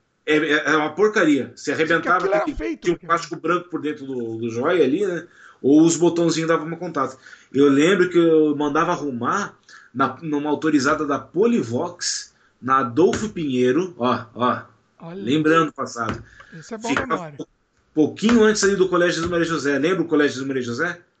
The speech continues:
Speaker 2: Ah,
Speaker 1: Ficava
Speaker 2: sim.
Speaker 1: quase ali com a João Dias,
Speaker 2: Sim.
Speaker 1: perto do Morisco.
Speaker 2: Sim.
Speaker 1: Um pouquinho
Speaker 2: A
Speaker 1: antes
Speaker 2: gente
Speaker 1: do
Speaker 2: sempre
Speaker 1: Colégio
Speaker 2: fala do Morisco, né?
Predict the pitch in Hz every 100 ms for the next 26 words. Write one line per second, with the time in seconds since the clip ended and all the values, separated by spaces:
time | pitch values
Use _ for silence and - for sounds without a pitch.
0 | _ - 175 170 170 - _ _ _ _
1 | 143 156 151 147 _ 180 190 170 156 151
2 | 160 151 139 131 123 139 127 151 165 117
3 | - - _ _ _ _ - 165 151 139
4 | 147 151 - _ _ _ _ _ _ 214
5 | 165 156 - _ - - 220 240 208 185
6 | 254 - 508 415 359 330 311 247 240 240
7 | 226